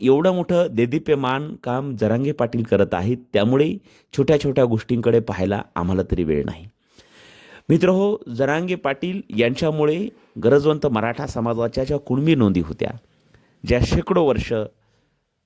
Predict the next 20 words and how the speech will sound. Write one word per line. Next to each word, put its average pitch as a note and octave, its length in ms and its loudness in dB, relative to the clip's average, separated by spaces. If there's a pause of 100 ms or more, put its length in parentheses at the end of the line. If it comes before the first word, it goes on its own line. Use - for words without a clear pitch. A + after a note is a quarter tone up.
(200)
त्या A#2+ 100 4
ठिकाणी G#2+ 500 2 (220)
लपून A2+ 420 2
ठेवण्यात F#2+ 380 0
आल्या F2 200 -2
होत्या, D#2 260 -10 (600)
त्या F2+ 100 2
कुणबी B2 380 4
नोंदी C3 300 2
शोधण्याचं A#2+ 540 -2
काम C3 380 -4 (520)
जरांगे B2 340 0
पाटील C3+ 340 -4
यांच्या C#3+ 240 2
कार्यकर्तृत्वामुळे A#2 1000 0
झालं. - 240 -10 (520)
त्यामुळे E3+ 480 2 (260)
शेकडो F3+ 480 0
मराठा C3+ 420 -2
बांधव F#2 340 -4